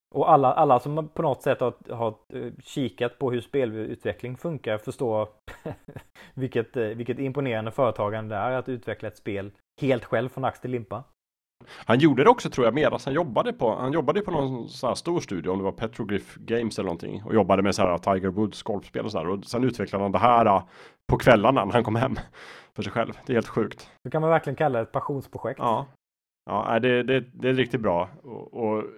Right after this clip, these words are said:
Speaker 2: till mycket inspirerat av Super Metroid, kan man väl säga.
Speaker 1: Och, eh, sen får jag en, om man vill spela äldre spel som, som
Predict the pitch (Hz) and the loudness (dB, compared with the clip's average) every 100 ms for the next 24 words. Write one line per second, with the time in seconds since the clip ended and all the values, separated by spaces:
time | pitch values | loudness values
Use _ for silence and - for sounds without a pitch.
0 | - 131 151 147 147 - 170 185 - - | -20 -20 -20 -20 -12 -10 2 2 2 2
1 | 139 98 117 110 90 - 92 92 90 - | 2 2 2 0 0 -2 -4 -6 -8 -8
2 | 92 95 - 104 - - 104 95 - - | -6 -6 -6 -8 -8 -10 -10 -10 -10 -12
3 | - - - 147 156 151 156 147 156 151 | -14 -20 -10 2 4 6 4 4 2 -2
4 | 160 143 139 165 160 160 147 - 139 135 | 0 -2 0 2 4 2 0 -4 -4 -2
5 | 131 135 127 - 139 120 120 131 113 135 | -2 -4 -6 -2 0 0 -2 -4 -4 -4
6 | 170 - 131 120 - 117 117 - _ - | -4 -2 -2 -2 -4 -6 -8 -16 _ -8
7 | 117 | -8